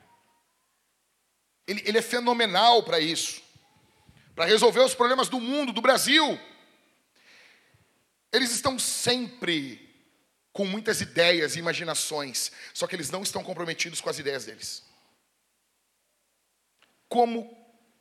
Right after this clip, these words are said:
como que esses caras criam problemas? Vamos pro texto bíblico, vamos tentar descompactar aqui. Em primeiro, eles fabricam mandamentos que a Bíblia não menciona.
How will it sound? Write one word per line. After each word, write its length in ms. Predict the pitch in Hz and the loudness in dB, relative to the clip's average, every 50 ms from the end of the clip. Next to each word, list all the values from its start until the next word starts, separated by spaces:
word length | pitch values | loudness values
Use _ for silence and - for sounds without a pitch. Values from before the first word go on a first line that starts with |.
| _ _ _ _ _ _ _ _ | _ _ _ _ _ _ _ _
como 240 | - 247 277 285 240 | -6 -6 -4 -4 -6
que 100 | - 233 | -8 -6
esses 220 | 214 - - - | -6 -4 -4 -4
caras 560 | - - 180 170 175 180 - - - - - - _ _ _ _ _ _ _ _ _ | 0 2 2 2 2 0 -2 -4 -6 -8 -10 -14 _ _ _ _ _ _ _ _ _
criam 260 | - 196 185 175 175 | -8 -6 -4 -4 -4
problemas? 640 | 170 185 180 175 208 208 170 - - - - - - - _ _ _ _ _ _ _ _ _ _ _ _ _ _ _ _ _ _ _ _ _ _ _ | -4 -6 -6 -4 -4 -4 -4 -6 -10 -12 -14 -14 -16 -20 _ _ _ _ _ _ _ _ _ _ _ _ _ _ _ _ _ _ _ _ _ _ _
Vamos 220 | - 240 269 262 | 0 0 0 0
pro 100 | 220 208 | -6 -10
texto 260 | - 247 233 - - | -6 -4 -4 -4 -4
bíblico, 280 | 208 233 277 254 185 135 | -4 -4 -6 -6 -6 -8
vamos 160 | 180 226 226 | -10 -8 -8
tentar 180 | 240 - - 247 | -6 -4 -4 -4
descompactar 480 | - - 233 - 240 226 - - 226 | -4 -6 -6 -4 -6 -4 0 0 -2
aqui. 160 | 233 - 220 220 | -2 -2 -6 -8
Em 20 | |
primeiro, 400 | - - 262 262 277 277 220 - - - - - - - - - | -6 -2 4 6 8 8 6 4 -2 -12 -18 -18 -18 -18 0 2
eles 240 | 247 262 240 - | 2 2 4 2
fabricam 580 | - 269 233 170 147 - 285 320 311 - 226 214 | 2 2 2 2 0 2 2 2 2 2 -2 0
mandamentos 540 | 214 226 233 220 208 196 220 254 269 254 - | 0 4 6 6 6 6 2 0 0 0 0
que 100 | - 262 | 0 0
a 60 | 240 | 0
Bíblia 180 | 254 269 277 269 | 2 2 2 2
não 100 | 285 294 | 4 2
menciona. 520 | 294 269 - - 269 294 311 262 151 | 2 0 0 2 4 4 4 2 0